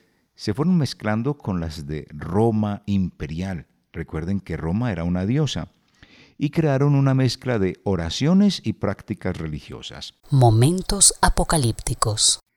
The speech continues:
Speaker 1: Del lado de la comunicación y de la economía,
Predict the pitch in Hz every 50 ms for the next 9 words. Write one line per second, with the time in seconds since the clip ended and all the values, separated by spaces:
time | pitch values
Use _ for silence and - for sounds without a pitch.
0 | _ _ - 110 90 110 117 113 120 135 151 175 190 196 190 175 139 107 95 87
1 | - - 92 87 85 82 73 - 73 69 - - 78 71 64 - - _ _ _
2 | _ _ _ _ _ _ _ _ _ _ - 110 117 98 98 90 90 92 92 101
3 | 104 - - - 143 165 160 139 113 98 92 82 73 73 80 90 98 -